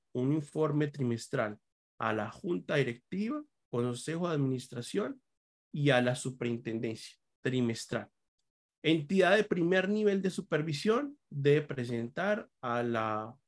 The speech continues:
junta directiva en un informe semestral y a la supersolidaria, primer nivel de supervisión. Ya el resto de organizaciones solamente presentar el informe semestral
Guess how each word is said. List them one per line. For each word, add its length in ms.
junta 300
directiva 720
en 140
un 120
informe 800
semestral 1000
y 200
a 100
la 320
supersolidaria, 1040
primer 360
nivel 160
de 80
supervisión. 680
Ya 160
el 120
resto 440
de 60
organizaciones 840
solamente 680
presentar 640
el 100
informe 420
semestral 680